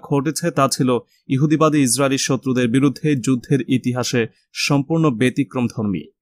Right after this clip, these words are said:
তিনি বলেন, এ যুদ্ধে যা ঘটেছে তা থেকে ইহুদিবাদী ইসরায়েলকে শিক্ষা নিতে হবে যে বাইতুল মোকাদ্দাস ও মসজিদুল আকসার বিরুদ্ধে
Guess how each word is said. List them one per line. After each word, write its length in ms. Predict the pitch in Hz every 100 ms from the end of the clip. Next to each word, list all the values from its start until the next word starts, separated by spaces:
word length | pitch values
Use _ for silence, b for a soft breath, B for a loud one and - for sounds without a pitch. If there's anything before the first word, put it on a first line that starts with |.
| _ _ _
তিনি 140 | 143 135
বলেন, 260 | 127 156 175
এ 120 | 147
যুদ্ধে 320 | 135 151 139 165
যা 140 | 151 143
ঘটেছে 420 | - 151 156 - 165
তা 120 | 143
থেকে 280 | - 131 139 127 b b
ইহুদিবাদী 560 | 143 139 165 151 147 143
ইসরায়েলকে 440 | 123 143 131 143 131
শিক্ষা 320 | 143 - 151
নিতে 200 | 139 131
হবে 240 | 123 127 143
যে 160 | 160 170 b b
বাইতুল 440 | 120 127 131 151 175
মোকাদ্দাস 540 | 147 139 143 135 151 -
ও 40 | 127
মসজিদুল 520 | 127 135 - 147 147
আকসার 300 | 131 - 143 123
বিরুদ্ধে 380 | 135 143 -